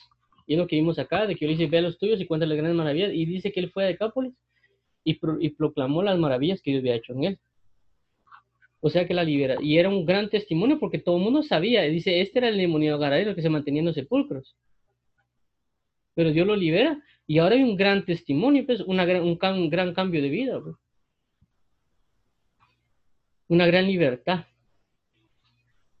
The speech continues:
¿Me comprende? Es como, bueno, no sé si por ahí, por sus casas, ahí, por ejemplo, hay, hay personas que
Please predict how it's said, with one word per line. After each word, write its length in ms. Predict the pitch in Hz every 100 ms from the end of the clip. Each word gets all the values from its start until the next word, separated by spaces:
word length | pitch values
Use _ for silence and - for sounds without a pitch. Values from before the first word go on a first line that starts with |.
| _ _ _ _ _ _ _ _ _ _ _ _ _
¿Me 120 | 147
comprende? 400 | 143 131 143 143 139
Es 100 | -
como, 260 | 190 180
bueno, 200 | 143 175
no 120 | 170
sé 120 | 165 170
si 100 | 175
por 200 | 151 131
ahí, 100 | 135
por 160 | 160
sus 140 | 143 127
casas, 280 | 156 175
ahí, 160 | 156 143
por 180 | 143 143
ejemplo, 300 | 143 147 139
hay, 220 | 139 139
hay 160 | 139 -
personas 320 | 131 139 151
que 260 | 135 123